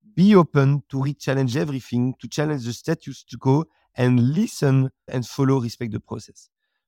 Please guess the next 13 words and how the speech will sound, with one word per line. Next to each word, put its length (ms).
The 120
second 480
part 240
is, 120
of 140
course, 440
um, 340
make 260
a 60
very 420
strong 460
selection 880
about, 420